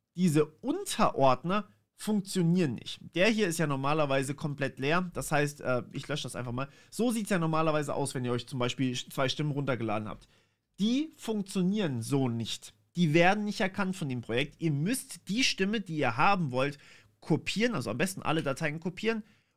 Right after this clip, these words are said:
und hier außen dran packen. Oder wenn ihr eben Homer Simpson wollt, diese Stimmen hier kopieren und außen dran packen. Ja, sonst werden die nicht erkannt.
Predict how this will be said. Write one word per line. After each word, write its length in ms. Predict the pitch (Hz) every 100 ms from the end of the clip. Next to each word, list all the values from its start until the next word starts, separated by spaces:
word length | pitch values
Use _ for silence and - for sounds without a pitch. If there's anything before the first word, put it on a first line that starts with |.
| _
und 160 | 180
hier 240 | 175 202 - -
außen 460 | 170 220 208 196
dran 320 | - 147 160
packen. 340 | 156 123 - - _ _ _ _ _ _ -
Oder 200 | - 185
wenn 160 | 180 165
ihr 80 | 151
eben 240 | 143 139
Homer 220 | 127 139
Simpson 360 | 131 220 - 185
wollt, 220 | 175 160 - _ _
diese 200 | 202 240
Stimmen 280 | 240 202 196
hier 140 | 180
kopieren 680 | 160 - 135 - 214 233 220 - _ _ _ _
und 300 | - 180 165 - _ _
außen 400 | - 202 214 190
dran 260 | 160 143 143
packen. 380 | - 113 85 - _ _ _ _ _
Ja, 260 | 123 131 147 -
sonst 500 | - 190 208 233 - _
werden 540 | 135 131 165 196 208
die 240 | 190 170 175
nicht 420 | 160 147 151 -
erkannt. 540 | 127 143 135 104 -